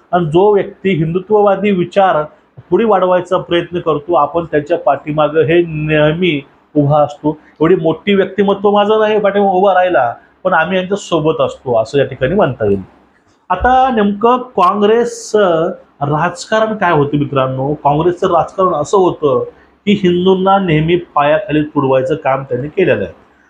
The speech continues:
तुम्ही आतापर्यंतची तुम्ही हिस्ट्री जर पाहिली गेली ना काँग्रेसची, ह्या तुम्हाला हेच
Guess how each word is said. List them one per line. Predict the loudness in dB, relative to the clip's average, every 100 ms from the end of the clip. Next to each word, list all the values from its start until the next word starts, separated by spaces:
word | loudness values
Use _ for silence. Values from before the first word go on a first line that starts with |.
| _
तुम्ही | 0 0
आतापर्यंतची | 0 -2 -2 0 0 0 -2 0
तुम्ही | 0
हिस्ट्री | -2 -6 -4 -2
जर | 0
पाहिली | 0 0 0 0
गेली | 0 0
ना | 0
काँग्रेसची, | 0 -2 0 -4 -6 -6 -6 -8 _ _ _
ह्या | -2 0
तुम्हाला | -2 -2 0 0
हेच | -2 -2 -4 -4